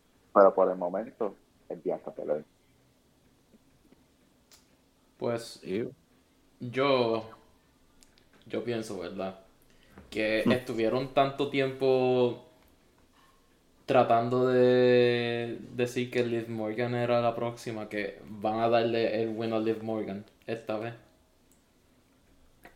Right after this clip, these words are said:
Speaker 2: Y obviamente van a hacer que Bianca Belair y Rhea Ripley se vean bien en esta lucha. Eh, honestamente no sé por qué pusieron a Alexa Bliss.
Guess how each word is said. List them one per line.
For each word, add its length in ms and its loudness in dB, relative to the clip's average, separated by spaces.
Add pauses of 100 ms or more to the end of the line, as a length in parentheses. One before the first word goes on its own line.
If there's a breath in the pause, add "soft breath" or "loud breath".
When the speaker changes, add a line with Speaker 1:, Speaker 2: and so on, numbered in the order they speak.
(160)
Speaker 2:
Y 760 -4
obviamente 520 -4
van 180 -2
a 40 -4
hacer 220 -6
que 180 -2
Bianca 380 -4
Belair 380 0
y 140 0
Rhea 240 -4
Ripley 320 -6
se 160 -8
vean 360 -6
bien 180 -6
en 80 -4
esta 240 -6
lucha. 380 -6 (1600)
Eh, 760 -2 (2250)
honestamente 500 -4
no 100 -4
sé 100 -6
por 140 -6
qué 60 -6
pusieron 300 -4
a 40 -2
Alexa 240 -6
Bliss. 420 -12